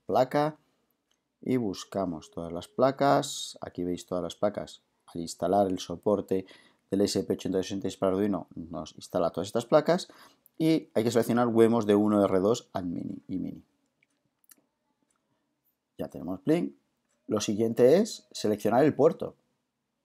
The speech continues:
com uno, com dos, etcétera. En este caso,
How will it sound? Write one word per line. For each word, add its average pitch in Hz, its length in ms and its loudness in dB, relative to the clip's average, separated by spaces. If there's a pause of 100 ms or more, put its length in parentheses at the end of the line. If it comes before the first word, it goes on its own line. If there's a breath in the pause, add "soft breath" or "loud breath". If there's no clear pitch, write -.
(320)
com 90 220 -2
uno, 123 300 2
com 98 200 4
dos, 127 380 6
etcétera. 127 600 -2
En - 140 -10
este - 240 -10
caso, 131 400 -2